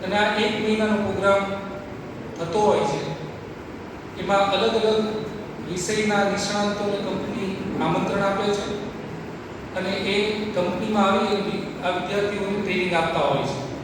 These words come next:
વિદ્યાર્થીઓ ખૂબ જ લાઈફમાં જરૂરી એવી સ્કિલ્સ આમાં શીખતા હોય છે. તો કંપની દ્વારા વિદ્યાર્થીઓના ઘડતર માટે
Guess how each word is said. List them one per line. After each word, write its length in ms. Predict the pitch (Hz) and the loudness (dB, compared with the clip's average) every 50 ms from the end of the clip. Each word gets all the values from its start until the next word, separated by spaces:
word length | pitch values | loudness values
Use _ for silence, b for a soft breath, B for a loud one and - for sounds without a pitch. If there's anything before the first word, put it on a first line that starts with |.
| - - - - - - - - - - - - - - - - - - - - | -10 -10 -10 -10 -10 -10 -12 -12 -12 -12 -12 -12 -10 -10 -10 -10 -10 -10 -8 -6
વિદ્યાર્થીઓ 600 | 165 160 202 208 214 214 214 220 214 214 220 214 | -4 0 2 4 4 4 4 4 4 4 4 4
ખૂબ 340 | 220 214 202 208 - 220 226 | 4 2 0 0 4 4 4
જ 320 | 233 220 220 233 - 180 180 | 4 4 2 2 0 0 0
લાઈફમાં 600 | 180 185 196 196 - 196 202 202 - 170 170 160 | 0 0 0 0 -2 0 0 0 0 0 0 0
જરૂરી 200 | 170 202 208 214 | 0 0 0 0
એવી 360 | - - 214 202 208 208 - | 0 0 -2 -2 -2 -2 -2
સ્કિલ્સ 600 | - - - - - 208 214 208 214 214 - - | -4 -4 -6 -6 -4 -4 -2 -2 -2 -2 -2 0
આમાં 180 | 269 - 190 | 0 0 2
શીખતા 360 | - - 180 190 190 - 202 185 | 0 0 -2 -2 -4 0 2 4
હોય 260 | 175 170 156 156 151 | 6 6 6 4 2
છે. 400 | 147 147 - - - - - - - - - - - - - - - - - - - - - - - - - - - - - - - - - - - - - - - | 2 0 -2 -2 -4 -6 -8 -8 -8 -8 -10 -10 -10 -10 -10 -12 -12 -12 -10 -10 -10 -10 -10 -10 -10 -10 -10 -10 -8 -8 -8 -8 -6 -6 -6 -6 -6 -6 -6 -4 -2
તો 60 | 214 202 | 0 2
કંપની 460 | 202 202 202 208 214 214 220 - - | 4 4 4 4 4 4 4 4 4
દ્વારા 300 | 214 214 214 214 220 220 | 6 6 6 6 6 6
વિદ્યાર્થીઓના 840 | 220 220 226 220 220 214 214 226 226 220 - 220 220 214 214 220 | 6 4 4 2 0 0 2 2 2 2 0 0 0 0 0 0
ઘડતર 480 | 208 - 165 165 160 170 - 214 214 214 196 | -2 0 0 0 0 0 0 2 2 2 2
માટે 560 | 190 185 190 185 - - - - - - | 2 2 2 2 0 0 -2 -2 -4 -6